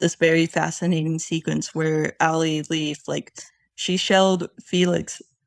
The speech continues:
first, who is, like, this replacement who had, who we had just gotten the season before. Everybody was really excited. And then, like, immediately after, like,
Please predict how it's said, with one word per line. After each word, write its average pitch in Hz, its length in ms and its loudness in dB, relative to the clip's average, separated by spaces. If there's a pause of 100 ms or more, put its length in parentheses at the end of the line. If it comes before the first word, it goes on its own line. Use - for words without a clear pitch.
(240)
first, 180 480 2
who 190 80 2
is, 165 160 4
like, 165 220 2 (500)
this 175 220 2
replacement 170 720 0
who 170 160 6
had, 165 220 4 (240)
who 180 180 4
we 165 120 8
had 165 260 0
just 165 340 2
gotten 156 360 2
the 156 100 -4
season 160 340 -4
before. 165 480 2
Everybody 151 420 -2
was - 220 -6
really - 240 -4
excited. 175 800 0 (240)
And 190 120 4
then, 196 180 6
like, 175 340 2 (360)
immediately 180 840 4
after, 180 500 0 (100)
like, 170 200 0